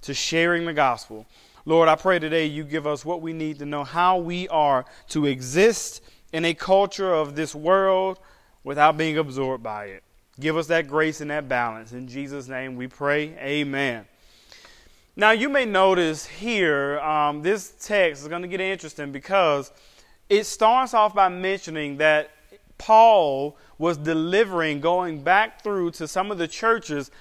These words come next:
the message that they had received from that Jerusalem council that we have been talking about for the past few weeks. If you remember, the whole issue of that council was that certain Jews were telling Gentiles that in order to actually come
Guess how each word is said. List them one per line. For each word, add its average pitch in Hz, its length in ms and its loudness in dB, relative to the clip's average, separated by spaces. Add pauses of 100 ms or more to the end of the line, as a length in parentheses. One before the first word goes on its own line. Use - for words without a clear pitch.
(120)
the 170 140 -2
message 175 600 0
that 156 120 -8
they 175 140 0
had 160 160 0
received 190 580 -6
from 180 200 -4
that 175 180 -2
Jerusalem 202 720 -4
council 196 800 -2 (260)
that 165 160 0
we 185 160 -4
have 165 140 0
been 165 160 -2
talking 202 400 2
about 156 300 2
for 165 80 -6
the 151 100 -6
past 165 400 2
few 170 160 -10
weeks. 185 560 -8 (360)
If 175 200 -2
you 214 80 0
remember, 214 340 2
the 160 140 2
whole 196 340 4
issue 254 320 -2
of 208 120 0
that 196 200 0
council 196 500 -2
was 151 200 -4
that 160 340 0 (160)
certain 226 420 2
Jews 185 560 -4
were 151 140 -4
telling 160 480 -2
Gentiles 165 800 0
that 160 160 -2
in 175 160 -6
order 226 380 2
to 190 320 -6
actually 196 560 0
come 175 480 -2